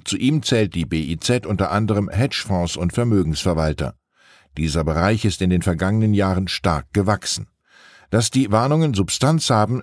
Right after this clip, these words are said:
zeigt der Composite Indicator of Systemic Stress, ein Krisenbarometer, das die E Z B entwickelt hat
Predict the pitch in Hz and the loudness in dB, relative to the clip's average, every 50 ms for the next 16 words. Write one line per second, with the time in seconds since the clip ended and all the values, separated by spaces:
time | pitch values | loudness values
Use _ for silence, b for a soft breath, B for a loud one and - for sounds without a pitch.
0 | - - - 123 117 123 117 - - 113 107 82 - - - 117 117 110 - 113 | -8 -4 -2 0 0 0 -2 0 0 2 2 0 -2 -2 0 0 0 0 0 0
1 | 135 135 117 120 123 117 - 117 120 117 110 113 92 - 107 101 98 87 101 95 | 0 2 2 2 0 0 0 -2 -2 0 0 0 0 2 0 0 2 2 0 -2
2 | 78 92 101 - - 135 131 - - - 117 90 78 82 87 - - - - - | -2 -2 -6 -4 -2 -2 -2 -2 -2 0 0 0 2 0 -2 -4 -6 -10 -8 -4
3 | - 123 113 107 101 - - - - b b b b b b - 95 104 113 104 | 0 2 2 2 0 -2 -4 -8 -10 b b b b b b -2 -2 0 0 -2
4 | - - 143 165 156 123 123 113 117 110 107 117 117 117 117 120 120 143 139 120 | -2 0 0 0 2 0 0 0 2 2 2 2 2 2 2 2 2 0 0 2
5 | 117 104 - - 98 92 - 85 87 - - 104 85 - - 117 120 120 101 85 | 0 0 0 -2 -4 -4 -2 -2 -4 0 -2 -2 -2 -2 -2 0 0 2 2 0
6 | 82 80 - 101 101 - 123 110 110 117 120 113 | -2 -2 -2 -4 0 0 0 0 2 0 0 -2